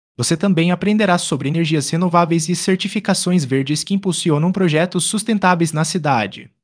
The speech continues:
Prepare-se para descobrir como a arquitetura sustentável transforma Ribeirão Preto e torna a vida de todos mais saudável e equilibrada.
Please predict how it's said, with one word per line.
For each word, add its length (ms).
Prepare-se 520
para 180
descobrir 600
como 200
a 40
arquitetura 500
sustentável 680
transforma 540
Ribeirão 480
Preto 340
e 120
torna 240
a 40
vida 240
de 80
todos 300
mais 220
saudável 600
e 100
equilibrada. 800